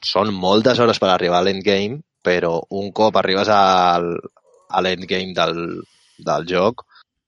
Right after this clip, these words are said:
buf, et queda molt encara, perquè, mm, se't desbloqueja una nova branca, diguéssim, de missions i de pujar de nivell, on les són més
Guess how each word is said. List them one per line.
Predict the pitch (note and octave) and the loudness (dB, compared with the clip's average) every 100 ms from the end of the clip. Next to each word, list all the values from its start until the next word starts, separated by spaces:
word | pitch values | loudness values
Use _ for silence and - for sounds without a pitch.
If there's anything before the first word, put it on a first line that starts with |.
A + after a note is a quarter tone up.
| _ _ _ _ _ | _ _ _ _ _
buf, | - A2+ - - - - - | -2 -2 -2 -10 -16 -12 -4
et | F2 - | -6 -4
queda | - F2 | -4 -2
molt | F#2+ G#2 A2+ | 0 2 0
encara, | E2+ - - - - - | -2 -8 -10 -10 -14 -10
perquè, | E2 - F#2+ E2 D#2+ - - _ _ _ _ _ _ _ _ _ _ - - _ _ _ _ _ _ | -10 -6 -6 -6 -8 -14 -20 _ _ _ _ _ _ _ _ _ _ -20 -20 _ _ _ _ _ _
mm, | - G2+ F2+ E2+ D#2+ D#2 D#2+ - C2 | -10 -8 -8 -10 -12 -14 -16 -16 -6
se't | - F#2+ F2 | -2 -2 -2
desbloqueja | F2 F#2+ F2+ F2+ F#2+ | -2 0 2 2 2
una | F#2+ | 2
nova | F#2 F#2 F#2 F2+ F2+ | 2 4 4 2 2
branca, | F2+ F#2+ G2 G2 | 4 2 2 2
diguéssim, | F#2+ G2 G2+ - A2 A#2 | 2 2 -2 -2 -2 0
de | A2 G#2 G#2 | 2 2 0
missions | G#2 - A#2 A#2+ A#2+ | -2 0 2 2 2
i | A#2+ | 2
de | G#2+ | 4
pujar | A2 G#2+ G#2+ | 4 2 4
de | G#2+ | 4
nivell, | A#2 A#2+ B2 B2 | 6 4 4 2
on | A2 | 2
les | G#2 - - - _ _ - | 0 -2 -10 -20 _ _ -10
són | G#2 G2+ | -8 -6
més | G2 G2 F#2+ | -4 -4 -4